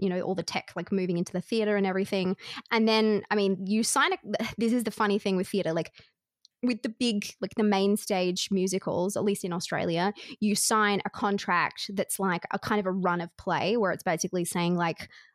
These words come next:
"I'm committed for, like, a minimum of," I think it was, like, fourteen or fifteen months. I can't remember the,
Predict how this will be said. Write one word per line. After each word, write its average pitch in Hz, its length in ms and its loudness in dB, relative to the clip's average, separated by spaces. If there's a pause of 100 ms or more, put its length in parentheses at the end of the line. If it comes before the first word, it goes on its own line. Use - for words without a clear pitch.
"I'm 202 120 0
committed 196 400 0
for, 180 140 -6
like, 165 140 0
a 170 60 0
minimum 185 460 2
of," 165 140 -4 (180)
I - 60 -18
think 196 120 0
it 202 40 0
was, 196 100 -2
like, - 200 -4 (360)
fourteen 196 680 0
or - 80 -8
fifteen 190 500 0
months. 185 240 0
I 190 40 -8
can't - 180 -10
remember 208 240 -6
the, 202 420 -8